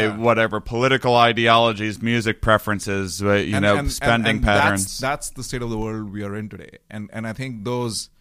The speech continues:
Speaker 1: you know, uh, people don't realize this, but that's, that's the state of the world we are in today. And it's because of choices that were made that made sense, like, ten years ago, but
Speaker 2: Mm.
Speaker 1: were not adapted. Um,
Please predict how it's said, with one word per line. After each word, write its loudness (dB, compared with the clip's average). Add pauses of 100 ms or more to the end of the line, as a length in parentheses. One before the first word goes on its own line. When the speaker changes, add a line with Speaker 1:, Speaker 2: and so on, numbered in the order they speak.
(420)
Speaker 1:
you -8
know, -6
uh, -6 (880)
people 4
don't 6
realize 4
this, -2
but -2
that's, 2
that's 0
the -10
state 0
of 2
the 0
world 0
we 0
are 0
in 0
today. 0
And 0
it's 0
because 4
of 0
choices 2
that 4
were 4
made 2
that 2
made 2
sense, 2 (640)
like, -2
ten 2
years 4
ago, 4 (580)
but 4
Speaker 2:
Mm. -14 (420)
Speaker 1:
were 4
not 2
adapted. -2 (320)
Um, 0